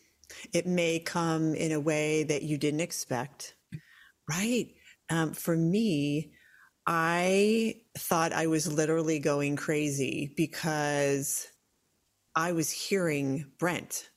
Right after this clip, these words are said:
And here, you know, Brent died very suddenly, very tragically. He was missing for two weeks before they found him.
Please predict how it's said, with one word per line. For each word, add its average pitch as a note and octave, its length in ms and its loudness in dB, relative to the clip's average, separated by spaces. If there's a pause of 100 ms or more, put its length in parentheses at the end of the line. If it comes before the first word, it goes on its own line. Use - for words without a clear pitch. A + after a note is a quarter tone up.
(880)
And E3 440 0
here, F#3+ 680 0
you F#3 80 -2
know, D3 120 0
Brent D#3 340 -2
died D#3 440 -2
very D#3 300 0
suddenly, C#3+ 760 0
very D3+ 220 0
tragically. D3 1040 0
He D#3+ 140 0
was C#3+ 200 -2
missing E3 340 0
for E3+ 160 -4
two E3 240 -2
weeks C#3+ 380 -2
before D3+ 400 -2
they D3 140 0
found C#3+ 360 0
him. C3+ 520 0